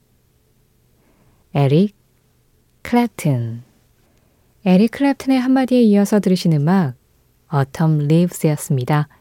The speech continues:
일삼삼육 번님 신청곡이었어요. 이 음악 시월, 십일월 동안 찾는 분들 제법 많으실 것 같은데, 네, 이제 단풍 들고 낙엽 지고 할 때 진짜 잘 어울리는 음악이죠.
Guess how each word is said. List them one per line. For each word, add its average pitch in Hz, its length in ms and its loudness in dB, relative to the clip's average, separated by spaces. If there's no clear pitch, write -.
일삼삼육 262 840 -2
번님 226 460 4
신청곡이었어요. 151 1120 -2
이 151 160 2
음악 151 460 0
시월, 214 640 0
십일월 262 460 -4
동안 175 420 0
찾는 226 340 0
분들 151 440 0
제법 151 260 -2
많으실 151 380 -2
것 170 200 -4
같은데, 156 600 -4
네, 196 320 2
이제 180 480 -2
단풍 277 440 -2
들고 262 340 2
낙엽 208 420 -2
지고 220 300 -2
할 262 180 -4
때 196 540 -2
진짜 - 500 -6
잘 165 260 -6
어울리는 185 480 0
음악이죠. 165 680 -2